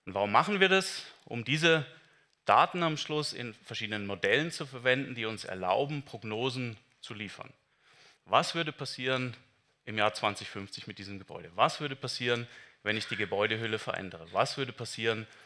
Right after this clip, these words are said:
wenn ich zum Beispiel gewisse Eigenschaften der Gebäudetechnik dort drin verändere?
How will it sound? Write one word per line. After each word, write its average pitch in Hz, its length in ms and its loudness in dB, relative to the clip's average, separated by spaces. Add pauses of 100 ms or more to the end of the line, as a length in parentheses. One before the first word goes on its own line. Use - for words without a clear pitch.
(320)
wenn 104 220 4
ich 110 200 -2
zum 107 100 -8
Beispiel 98 380 2
gewisse 104 340 -2
Eigenschaften 104 560 -2
der 95 80 -8
Gebäudetechnik 95 720 -8
dort 92 220 -10
drin 92 100 -14
verändere? 127 600 0